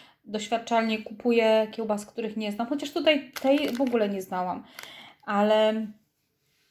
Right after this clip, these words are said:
o-, ostatnim razem chyba kupiłam dwie i tam dwie takie nowe i one nie za bardzo, była któraś taka nie za bardzo słodka, ale już nie pamiętam, właśnie muszę sobie notować. Także dzisiaj sobie tutaj na filmie nagrywam i będę też,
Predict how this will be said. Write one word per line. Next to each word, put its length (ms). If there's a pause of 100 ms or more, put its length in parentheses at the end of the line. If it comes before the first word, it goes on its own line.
(140)
o-, 540
ostatnim 400
razem 280
chyba 160
kupiłam 500
dwie 320 (360)
i 80
tam 420 (100)
dwie 280
takie 240
nowe 340
i 100
one 180
nie 180
za 120
bardzo, 320
była 180
któraś 300
taka 200
nie 120
za 100
bardzo 260
słodka, 520
ale 120
już 120
nie 100
pamiętam, 380
właśnie 240
muszę 160
sobie 240
notować. 560 (320)
Także 280
dzisiaj 300
sobie 380
tutaj 300
na 100
filmie 320
nagrywam 560
i 60
będę 240
też, 260